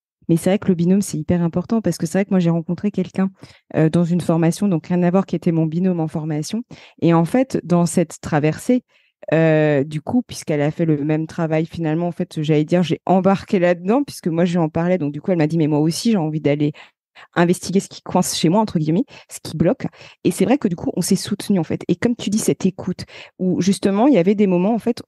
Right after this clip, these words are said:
on se, on se parle de ce qu'on peut, de ce qu'on peut, euh, de ce qu'on peut vivre.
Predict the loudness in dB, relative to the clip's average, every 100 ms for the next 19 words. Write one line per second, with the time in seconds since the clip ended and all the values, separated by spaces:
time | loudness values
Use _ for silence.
0 | -4 -2 -2 -4 -2 -2 0 -2 2 2
1 | 2 0 -4 -10 -2 -2 0 0 2 2
2 | 0 -4 -4 -4 0 -2 2 2 4 2
3 | 2 0 -2 -2 0 2 2 0